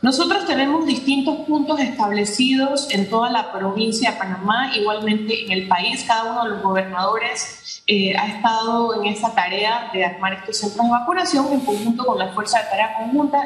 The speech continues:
y el equipo de salud y enfermeras. Eh, nosotros, eh, sí mantenemos el Rommel Fernández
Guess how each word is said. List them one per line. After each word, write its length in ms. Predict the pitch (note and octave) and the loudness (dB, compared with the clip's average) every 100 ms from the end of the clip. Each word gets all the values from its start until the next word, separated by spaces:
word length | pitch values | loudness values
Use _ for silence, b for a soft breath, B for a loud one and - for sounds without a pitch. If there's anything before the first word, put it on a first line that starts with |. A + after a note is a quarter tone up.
| - | -2
y 60 | |
el 100 | G3 | -6
equipo 320 | F#3+ A3+ - A3+ | -6 -6 -2 0
de 60 | |
salud 320 | G#3 G3 A3+ | 2 0 0
y 100 | A3+ | -2
enfermeras. 600 | G#3 - D#3+ E3 D3+ - - B B B B B | -2 -4 -8 -2 0 0 -6 B B B B B
Eh, 120 | A3+ | 2
nosotros, 720 | A#3+ C4 E4+ E4+ F4+ F#4+ - - | 2 2 0 2 2 0 -2 0
eh, 180 | A#3+ A#3 | 0 2
sí 320 | - D#4 - | 2 2 2
mantenemos 560 | D#4+ B3+ B3 B3+ D4 C#4+ | 0 2 2 2 2 2
el 100 | A3 | 2
Rommel 420 | B3+ C4 C4 C#4 | 2 2 0 -2
Fernández 540 | C4+ D4 C#4+ C4+ B3+ | 0 0 0 0 0